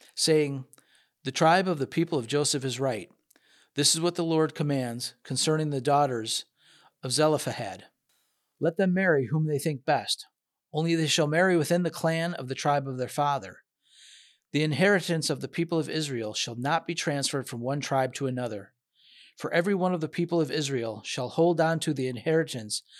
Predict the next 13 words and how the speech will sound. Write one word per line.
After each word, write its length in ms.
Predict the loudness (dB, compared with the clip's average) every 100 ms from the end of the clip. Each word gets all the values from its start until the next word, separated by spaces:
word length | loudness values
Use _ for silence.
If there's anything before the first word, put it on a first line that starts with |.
| -20 -14
of 100 | -6
the 80 | -4
tribe 280 | 2 2 2
of 120 | -2
his 120 | -2
fathers. 600 | 0 0 0 -6 -12 -14 _ _ _ _ _ -20 -20 _
And 120 | -4 0
every 200 | 2 4
daughter 520 | 6 6 4 -4 -10
who 120 | _ -4
possesses 500 | 0 2 2 2 -2
an 120 | -4
inheritance 720 | 0 2 2 0 -6 -6